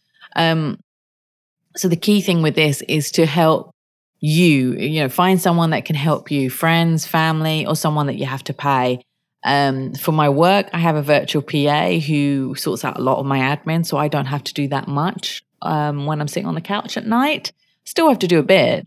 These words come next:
but it's not as much as I would if I didn't have her in my life. Um, in the U K, I discovered when I was working there that there's a thing called TaskRabbit, which is amazing. So, um, it's the equivalent,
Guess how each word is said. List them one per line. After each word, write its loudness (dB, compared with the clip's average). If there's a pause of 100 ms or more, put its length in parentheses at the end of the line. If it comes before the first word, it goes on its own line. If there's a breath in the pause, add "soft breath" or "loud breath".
but 0
it's -8
not 0
as -2
much -4
as -4
I 0
would 2
if -4
I 0
didn't -4
have -6
her -2
in -6
my -4
life. -2 (720)
Um, 2
in 2
the 6
U 4
K, 2
I 4
discovered 0
when 0
I 2
was 0
working 0
there 2
that -4
there's 0
a -4
thing -4
called -2
TaskRabbit, 0
which -4
is 4
amazing. 2
So, 2 (460)
um, 2 (200)
it's -4
the 6
equivalent, 0